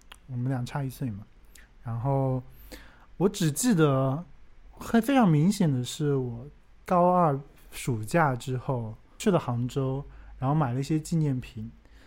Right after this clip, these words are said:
回去带给了这个外-，外性，阳性男同学。我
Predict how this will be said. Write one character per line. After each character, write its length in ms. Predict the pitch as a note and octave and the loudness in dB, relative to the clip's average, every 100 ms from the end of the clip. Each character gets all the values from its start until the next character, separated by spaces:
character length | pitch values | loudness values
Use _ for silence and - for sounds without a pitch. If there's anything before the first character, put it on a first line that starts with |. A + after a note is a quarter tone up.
| - - - - | -20 -20 -20 -8
回 180 | - C#3+ | -2 0
去 220 | D#3 F3 | 2 0
带 180 | D#3 C#3+ | 2 0
给 140 | A#2+ | -2
了 140 | A2 A2 | -6 -8
这 120 | A#2+ | -6
个 140 | A2+ | -6
外-， 180 | G#2+ A2 C4 - - - - | -6 -10 -14 -20 -20 -20 -14
外 320 | - C#3 D3 B2 | -2 2 4 2
性， 300 | - C3 A#2+ | -2 -4 -2
阳 260 | C#3 B2 | 0 -2
性 220 | C3+ F3 | -2 -2
男 160 | C3 A2 | -2 -4
同 180 | A2 A2 | -6 -8
学。 180 | - F#2 - - - | -10 -14 -16 -20 -12
我 100 | C#3+ | -10